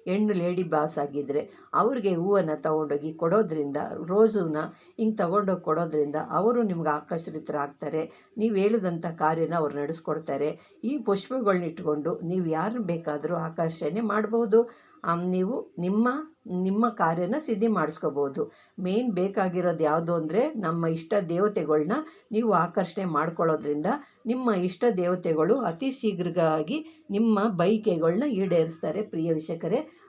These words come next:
ಅದರಿಂದ ನೀವು ಇದನ್ನು ಮಾಡ್ಕೊಳ್ಳಿ. ಹೆಣ್ಣು ದೇವರಾಗಲಿ, ಗಂಡು ದೇವರಾಗಲಿ, ಈ ಉಷ್ಪು-, ಸುಗಂಧವಾಗಿರಬೇಕು ಪುಷ್ಪಗಳು.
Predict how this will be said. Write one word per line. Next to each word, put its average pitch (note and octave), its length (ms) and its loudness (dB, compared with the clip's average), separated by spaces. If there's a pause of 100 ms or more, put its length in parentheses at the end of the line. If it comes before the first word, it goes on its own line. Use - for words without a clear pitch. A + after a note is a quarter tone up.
ಅದರಿಂದ E3+ 380 -2 (300)
ನೀವು F3+ 340 -2 (300)
ಇದನ್ನು F#3+ 420 -2
ಮಾಡ್ಕೊಳ್ಳಿ. E3 540 0
ಹೆಣ್ಣು F#3+ 380 0
ದೇವರಾಗಲಿ, E3+ 480 -2
ಗಂಡು G#3+ 340 0
ದೇವರಾಗಲಿ, E3+ 500 2 (340)
ಈ A#3+ 120 -2 (120)
ಉಷ್ಪು-, F#3 380 -2
ಸುಗಂಧವಾಗಿರಬೇಕು F#3+ 1120 2
ಪುಷ್ಪಗಳು. F3 640 0